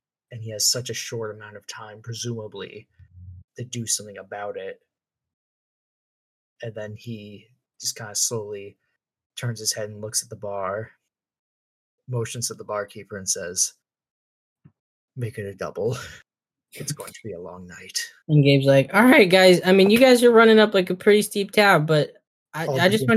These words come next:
Speaker 2: want you to
Speaker 1: upgrade is
Speaker 2: know."
Speaker 1: okay.
Speaker 2: Oh my fucking God, my boss is gonna kill me.
Speaker 1: <laughs>
Speaker 2: Um,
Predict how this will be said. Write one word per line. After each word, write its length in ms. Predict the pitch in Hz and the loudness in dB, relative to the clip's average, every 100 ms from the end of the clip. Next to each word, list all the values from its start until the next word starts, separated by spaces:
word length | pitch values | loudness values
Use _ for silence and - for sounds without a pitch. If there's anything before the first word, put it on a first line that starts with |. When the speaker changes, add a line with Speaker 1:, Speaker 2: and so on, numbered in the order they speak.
| 214 | 0
Speaker 2:
want 100 | 180 | -2
you 80 | |
to 40 | 170 | -2
Speaker 1:
upgrade 180 | 180 156 | -2 -4
is 60 | |
Speaker 2:
know." 140 | 127 - - | -6 -12 -14
Speaker 1:
okay. 220 | - - _ _ _ _ _ _ _ _ _ _ _ _ _ _ _ _ - | -14 -14 _ _ _ _ _ _ _ _ _ _ _ _ _ _ _ _ 6
Speaker 2:
Oh 140 | 254 | 6
my 180 | 196 160 | 6 2
fucking 440 | 156 220 185 208 185 | 0 -2 -2 -4 0
God, 160 | 185 180 | 0 2
my 80 | 185 | 2
boss 280 | 175 165 - | 0 -4 -6
is 80 | 170 | -14
gonna 180 | 147 156 | -18 -10
kill 160 | 175 143 | -6 -6
me. 220 | 202 - - - | -6 -10 -12 -10
Speaker 1:
<laughs> 160 | - | 0
Speaker 2:
Um, 640 | 302 226 220 214 214 214 | 6 8 8 8 8 4